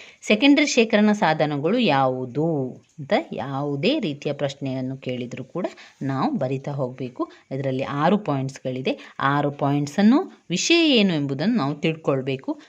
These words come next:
ಮ್ಯಾಗ್ನೆಟಿಕ್ ಟೇಪ್ ಅಂದ್ರೇನು, ಮ್ಯಾಗ್ನೆಟಿಕ್ ಡ್ರಮ್, ಮ್ಯಾಗ್ನೆಟಿಕ್ ಡಿಸ್ಕ್, ಸಿ ಡಿ, ಡಿ ವಿ ಡಿ,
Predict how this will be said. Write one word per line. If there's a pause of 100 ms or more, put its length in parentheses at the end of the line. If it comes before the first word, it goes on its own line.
(140)
ಮ್ಯಾಗ್ನೆಟಿಕ್
ಟೇಪ್
ಅಂದ್ರೇನು,
ಮ್ಯಾಗ್ನೆಟಿಕ್
ಡ್ರಮ್,
ಮ್ಯಾಗ್ನೆಟಿಕ್
ಡಿಸ್ಕ್,
ಸಿ
ಡಿ,
ಡಿ
ವಿ
ಡಿ,